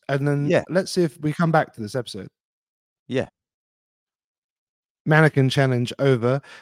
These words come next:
Speaker 1: Um, right. Uh, I took a little time to look this up, and it's true. So the super license required to race in Formula One, it costs eleven thousand dollars,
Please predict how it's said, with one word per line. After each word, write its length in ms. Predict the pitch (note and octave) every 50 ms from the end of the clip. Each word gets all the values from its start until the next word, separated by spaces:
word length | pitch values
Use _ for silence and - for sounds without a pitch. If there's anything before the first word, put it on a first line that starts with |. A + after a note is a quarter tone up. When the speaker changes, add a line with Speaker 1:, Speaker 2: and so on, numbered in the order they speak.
| - _ _
Speaker 1:
Um, 640 | - C3 C3+ C#3 C#3 C#3 C#3 C#3 C#3 C#3 C3+ C#3+ - -
right. 440 | B2+ C#3+ D3+ C#3+ A#2 - - - - _ _ _ _ _ _ _ _ _ _ _
Uh, 220 | C3+ C#3+ D3 C#3+ - -
I 40 | C3
took 240 | - F#3+ E3+ - -
a 40 | C#3+
little 200 | D3+ D#3 D3 C#3+
time 280 | - E3 D#3 D3+ D3
to 100 | B2+ C3+
look 200 | C#3 D3+ F#3 - - _
this 180 | B2 A#2+ - -
up, 200 | B2 A#2+ - _ _
and 240 | D#3 D#3+ E3 E3 D3+
it's 140 | C3+ A2+ -
true. 380 | - - B3 B3 G#3+ B2+ - - - - - - - _
So 300 | - - G#3 G3+ D3+ B2+
the 240 | A#2+ C#3+ C#3+ C#3 B2+
super 320 | - - F#3+ F#3+ - F3
license 640 | D3 C3 B2 B2 - - A2+ G#2+ - - - - -
required 440 | A2+ - - - A#2+ A#2 A#2 A2+ -
to 100 | - A2
race 320 | G#2+ G#2+ G#2+ G2+ - -
in 100 | G#2 G#2
Formula 320 | G2+ - - G#2+ G#2+ G#2+ G#2
One, 220 | G#2+ G#2 G#2 G#2
it 140 | - C3+ -
costs 220 | - F3 D#3+ -
eleven 300 | D3 C#3 D3 D3+ D#3+ F3
thousand 480 | - - D3 C#3 C#3 C3+ A#2 C3 B2+ A2+
dollars, 460 | A#2 G#2+ G2 F#2+ F#2 F#2 G#2+ - -